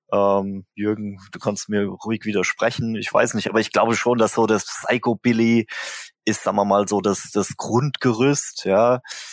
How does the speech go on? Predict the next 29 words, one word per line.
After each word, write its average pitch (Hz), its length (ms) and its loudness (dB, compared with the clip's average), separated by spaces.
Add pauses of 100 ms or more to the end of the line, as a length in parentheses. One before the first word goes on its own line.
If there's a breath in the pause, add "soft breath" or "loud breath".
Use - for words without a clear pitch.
(420 loud breath)
Ähm, 101 720 2
das, 101 320 4
da 104 140 2
kommen 127 260 0
wir 113 120 4
beide 104 320 6
her, 117 400 4
das 117 160 2
ist 117 160 2
so 110 200 2
unser, 104 440 0
unser 101 560 2 (640)
gemeinsamer 104 640 0
Nenner, 110 520 0
wo 101 160 -6
wir 104 120 0
uns 104 240 0
auch 92 160 0
kennengelernt 104 640 -2
haben 104 220 -2
und, 101 220 -8
und, 101 280 -8
und, 98 340 -8 (580 loud breath)
ähm, 95 300 0
was 92 200 -2
wir 95 100 2
auch 92 100 0
sehr 98 240 0
viel 95 400 0